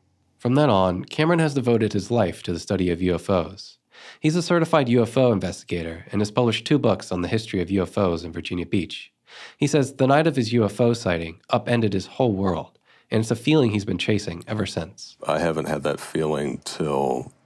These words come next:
Speaker 2: really I read the U F O report, because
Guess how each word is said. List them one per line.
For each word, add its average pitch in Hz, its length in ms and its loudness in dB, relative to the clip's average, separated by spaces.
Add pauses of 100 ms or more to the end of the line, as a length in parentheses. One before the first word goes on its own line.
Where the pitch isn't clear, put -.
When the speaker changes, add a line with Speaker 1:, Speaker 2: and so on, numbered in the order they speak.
(140)
Speaker 2:
really 85 440 2
I 67 420 -2 (340)
read 76 540 0
the 69 600 -4 (200)
U 85 140 0
F 76 120 -4
O 76 380 0 (260)
report, 78 640 -4 (1120)
because - 640 -4